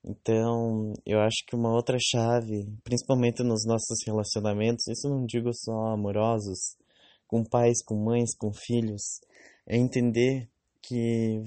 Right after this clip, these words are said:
se você gerar qualquer expectativa sobre as outras pessoas, você vai se frustrar, porque ninguém vai se comportar e ninguém vai mudar, é, a personalidade pra outra coisa porque você quer que a pessoa mude.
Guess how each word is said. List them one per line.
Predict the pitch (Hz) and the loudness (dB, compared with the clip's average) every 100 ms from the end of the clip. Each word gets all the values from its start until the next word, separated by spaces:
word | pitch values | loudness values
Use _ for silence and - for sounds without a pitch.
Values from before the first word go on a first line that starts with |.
| 110 | -6
se | - - | -4 -2
você | 123 - 131 | -2 0 2
gerar | 135 123 120 | 2 2 0
qualquer | - 120 139 | -2 -2 0
expectativa | 165 - - - 131 - - 123 113 110 | 0 -4 -12 -4 -4 -2 -2 -2 0 0
sobre | - 113 110 | -2 0 0
as | 107 117 | 0 -2
outras | 123 120 - | -2 -6 -6
pessoas, | 120 - 123 117 107 - - _ _ _ - | -8 -4 0 0 0 -4 -8 _ _ _ -8
você | 123 | -4
vai | 123 123 | -2 -2
se | 131 - | -2 -4
frustrar, | - 110 - 104 95 95 _ _ _ _ _ | -6 -8 -4 -4 -4 -8 _ _ _ _ _
porque | - 113 120 | -12 -2 0
ninguém | 117 113 117 131 135 143 131 | 0 0 0 0 0 -2 0
vai | 120 113 117 | 0 0 -2
se | - | -6
comportar | - 113 113 110 110 104 110 | -6 -4 -4 -2 0 2 0
e | 110 | 0
ninguém | 110 110 120 | 0 0 0
vai | 123 123 | 0 0
mudar, | 117 110 107 104 113 _ _ _ _ _ _ _ _ | 0 0 0 0 -4 _ _ _ _ _ _ _ _
é, | 104 107 104 | -4 -2 -2
a | 104 | -2
personalidade | 113 - 113 107 107 107 107 104 113 110 _ _ _ _ - | -4 -2 -2 -2 -2 -2 -2 -2 -4 -8 _ _ _ _ -2
pra | - 117 | 2 2
outra | 113 120 | 2 -2
coisa | 113 117 110 113 120 123 | 0 2 2 2 -2 -4
porque | - 120 120 | -6 -6 -6
você | 117 - 117 | -2 -2 0
quer | 120 113 | -2 -2
que | |
a | 110 | -4
pessoa | 107 - 107 | -4 -4 -4
mude. | 98 98 95 92 | -4 -6 -6 -8